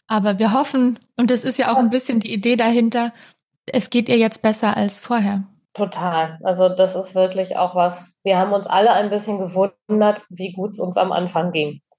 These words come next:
Speaker 2: Und ich glaube, es ist wie in jedem Trauerprozess, ne? Wir gehen durch Phasen, auch jetzt wieder, ne? Silja hatte neulich den zweiten Geburtstag, wo sie nicht da ist. Das haben wir alle gemerkt. Und das ist,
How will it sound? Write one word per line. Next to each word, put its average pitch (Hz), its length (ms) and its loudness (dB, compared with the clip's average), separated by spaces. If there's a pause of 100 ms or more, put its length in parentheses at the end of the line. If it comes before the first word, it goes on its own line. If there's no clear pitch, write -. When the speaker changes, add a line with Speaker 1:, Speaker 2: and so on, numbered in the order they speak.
Speaker 2:
Und 165 200 -4
ich 170 120 -6
glaube, 185 280 4
es 190 140 0
ist - 180 -10
wie 190 160 -2
in 180 80 -2
jedem 202 320 2
Trauerprozess, 180 760 0
ne? 170 160 -2
Wir 175 120 0
gehen 180 340 -2
durch 180 300 -4
Phasen, 175 580 0
auch 180 240 0
jetzt 214 320 0
wieder, 156 300 0
ne? 214 200 0
Silja 202 420 0
hatte 190 180 -6
neulich 196 220 -2
den 190 120 -6
zweiten 220 300 0
Geburtstag, 175 500 -2
wo 170 60 -4
sie 160 140 -8
nicht 151 220 -12
da 143 220 -2
ist. - 180 -14
Das - 160 -12
haben 180 100 -4
wir - 140 2
alle 185 240 2
gemerkt. 190 680 2
Und 160 180 -8
das 180 160 -6
ist, - 260 -14